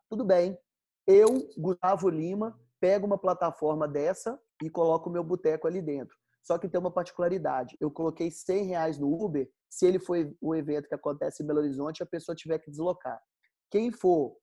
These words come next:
de Lagoa Santa, Vespasiano, Santa Luzia, Confins, região metropolitana, vai pagar um pouco mais.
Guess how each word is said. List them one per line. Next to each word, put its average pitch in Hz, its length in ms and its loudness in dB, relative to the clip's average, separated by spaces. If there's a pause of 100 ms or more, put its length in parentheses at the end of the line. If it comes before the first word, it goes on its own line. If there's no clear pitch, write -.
de 151 120 -2
Lagoa 165 280 0
Santa, 185 380 -2
Vespasiano, 160 680 -4
Santa 160 240 -6
Luzia, 160 380 -4
Confins, 151 420 -6
região 151 280 -2
metropolitana, 147 760 -2
vai 156 160 -2
pagar 151 280 -4
um 165 100 -6
pouco 160 300 -8
mais. 135 480 -10